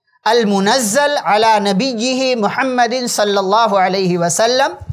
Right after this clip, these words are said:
अल-मुअजिज़ बिलफ़्ज़िहि व मअनाह, अल-मुतअब्बद बितिलावतिहि, अल-मनक़ूल इलैना बित्तवातुर, अल-मक्तूब फ़िल मसाहिफ़ मिन सूरतिल फ़ातिहा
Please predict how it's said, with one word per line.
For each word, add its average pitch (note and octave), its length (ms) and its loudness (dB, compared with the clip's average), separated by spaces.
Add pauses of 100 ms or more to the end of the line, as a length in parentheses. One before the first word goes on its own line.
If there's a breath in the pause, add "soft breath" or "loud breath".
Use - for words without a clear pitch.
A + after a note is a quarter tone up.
(500 loud breath)
अल-मुअजिज़ B3+ 920 2
बिलफ़्ज़िहि B3 800 0
व G#3 160 2
मअनाह, G3+ 520 2 (600 soft breath)
अल-मुतअब्बद A#3+ 960 0
बितिलावतिहि, G#3 1200 0 (420 loud breath)
अल-मनक़ूल B3 920 0
इलैना A#3+ 720 0
बित्तवातुर, B3+ 1040 0 (360 loud breath)
अल-मक्तूब C4 1300 0
फ़िल B3 220 -2
मसाहिफ़ C4 840 2 (340 soft breath)
मिन A#3 180 -2
सूरतिल A#3 640 0
फ़ातिहा C4+ 760 0